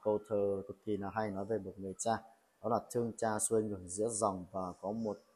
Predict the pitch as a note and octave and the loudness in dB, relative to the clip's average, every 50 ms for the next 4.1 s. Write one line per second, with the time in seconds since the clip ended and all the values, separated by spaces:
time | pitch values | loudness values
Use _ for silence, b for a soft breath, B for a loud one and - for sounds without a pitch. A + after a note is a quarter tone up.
0 | _ - A2 G2+ F#2+ G2 G#2 G#2 F2+ - - - G2 - - G2+ G2+ G2+ - - | _ -2 -2 -2 -2 -4 -6 -8 -8 -4 -2 -2 -2 -2 -4 -6 -6 -6 -6 -6
1 | G2+ G2+ G2 F#2+ F#2 - - G#2+ G#2+ G#2+ G#2+ G#2+ G2+ F#2 - - F#2+ F#2 - - | -6 -6 -4 -6 -6 -2 -2 0 2 2 2 0 -2 -2 -2 -2 -2 -2 0 0
2 | A2+ G#2+ F2 - b b b b b b b _ _ _ _ _ _ - F2+ F2+ | 0 -2 -2 -4 b b b b b b b _ _ _ _ _ _ -12 -10 -8
3 | F2+ F#2+ G2 G#2 A2 - - F#2 - _ - G#2 G2+ F#2+ F#2 F#2 G2+ G2 F2+ - | -6 -4 -4 -4 -4 -6 -8 -10 -10 _ -4 -2 -2 -2 -2 -2 -2 -2 0 0
4 | A2 A2+ | 0 0